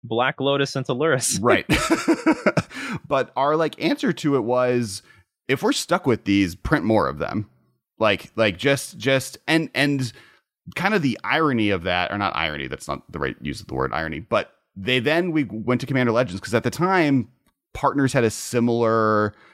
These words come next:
Speaker 2: kind of reaction in Commander where, like, they were pretty
Speaker 1: Mm-hmm.
Speaker 2: behated because the only ones available were the first, you know, fifteen that were printed, all relatively limited, a lot of them super powerful, forcing you pretty much to most of the time play a four color deck with them,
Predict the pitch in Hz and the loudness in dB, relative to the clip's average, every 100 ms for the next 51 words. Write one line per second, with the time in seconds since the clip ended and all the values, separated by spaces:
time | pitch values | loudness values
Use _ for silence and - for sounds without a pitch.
0 | _ - 120 90 101 107 110 104 92 87 | _ -4 -2 0 0 0 0 -2 -2 -2
1 | - 147 147 101 98 101 92 82 85 156 | -2 0 2 2 0 2 0 0 -2 0
2 | 156 117 110 123 123 95 127 170 87 65 | 0 0 2 2 0 -2 0 0 0 -4
3 | 90 - - 113 - 135 117 117 107 107 | -8 -16 -6 -4 -2 0 2 2 2 -2
4 | 95 127 156 170 147 107 95 87 98 90 | 0 0 2 0 0 2 2 2 -2 -2
5 | 87 90 - - 110 - - - _ _ | -2 -4 -4 0 0 -2 -8 -12 _ _
6 | _ _ 113 - - 131 - 139 107 139 | _ _ 0 2 0 0 0 0 0 -2
7 | - 87 92 87 85 _ _ 104 113 113 | -2 -2 0 -2 -2 _ _ -2 0 0
8 | 98 107 135 135 147 113 98 92 90 107 | 2 2 2 2 2 2 2 0 0 0
9 | 117 117 101 87 - 151 - 98 92 101 | 0 0 -2 -2 -2 -2 0 0 2 2
10 | 92 - 135 - 120 110 - 185 190 - | 0 0 -2 0 0 0 -2 -2 -2 0
11 | 135 113 110 131 - 120 123 107 - 113 | 0 2 4 2 0 -2 0 0 0 0
12 | 92 - 101 - 101 92 78 - - 85 | 0 0 -2 0 0 0 -2 -4 -2 0
13 | 80 | 0